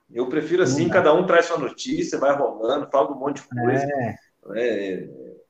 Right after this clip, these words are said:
Speaker 1: só lembrar do Lúcio de Castro, quando ele vai começar o podcast dele,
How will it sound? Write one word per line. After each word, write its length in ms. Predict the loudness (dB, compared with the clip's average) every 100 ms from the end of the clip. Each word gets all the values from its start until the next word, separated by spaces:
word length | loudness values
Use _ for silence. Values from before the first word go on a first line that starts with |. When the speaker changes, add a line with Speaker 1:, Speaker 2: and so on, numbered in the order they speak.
| _
Speaker 1:
só 160 | -6 0
lembrar 280 | 2 4 4
do 80 | 2
Lúcio 260 | -2 -4
de 140 | -8 -2
Castro, 340 | 4 4 2
quando 120 | 0
ele 100 | 0
vai 100 | 0
começar 440 | 0 0 0 4 4
o 140 | 4
podcast 600 | 2 0 -2 -4 -4 -6
dele, 380 | -4 -2 -2 -10